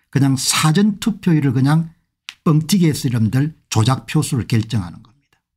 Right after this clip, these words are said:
그게 이천십칠 년 역대 선거부터 대선부터 계속해온 것 같아요. 그것이 완전히 발각이 된 것이 시월 십일일 강서구청장 보궐선거입니다.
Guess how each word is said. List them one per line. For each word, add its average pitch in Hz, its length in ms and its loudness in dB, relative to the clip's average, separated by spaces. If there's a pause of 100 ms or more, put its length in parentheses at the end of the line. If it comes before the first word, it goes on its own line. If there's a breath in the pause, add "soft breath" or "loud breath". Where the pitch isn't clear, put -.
(1500)
그게 160 440 0
이천십칠 160 680 0
년 160 180 2
역대 165 300 0
선거부터 127 680 0 (220 soft breath)
대선부터 156 500 2
계속해온 127 680 0
것 - 80 -10
같아요. - 300 -20 (640)
그것이 175 300 2
완전히 156 640 0
발각이 151 420 2
된 110 180 2
것이 131 540 -2 (320)
시월 160 320 2
십일일 147 400 0
강서구청장 127 840 0
보궐선거입니다. 95 840 -4